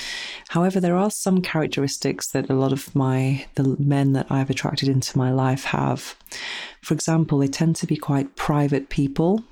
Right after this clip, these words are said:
people who are not on Facebook. They're quite domesticated, which is great for me because I'm very messy.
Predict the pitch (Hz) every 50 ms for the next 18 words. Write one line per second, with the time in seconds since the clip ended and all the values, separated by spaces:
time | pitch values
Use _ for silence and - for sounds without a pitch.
0 | - - - - - 156 156 - 151 139 143 143 139 139 - 139 135 135 139 -
1 | - - - - 135 135 131 - - - 151 143 143 143 - - - - 147 143
2 | 139 139 139 - - - - - - - - - - - - - - - _ -
3 | 143 139 139 139 135 - - 143 135 131 135 135 131 131 - - - 185 180 -
4 | - 135 127 131 151 185 - - - 190 185 190 180 175 180 180 - 185 175 180
5 | 180 156 - - 139 135 - - 147 143 139 - - - - - 131 131 135 135
6 | 135 135 139 139 - 131 - - - - 135 135 131 127 117 - - - 135 131
7 | 127 127 127 131 131 - - - - 127 127 135 139 -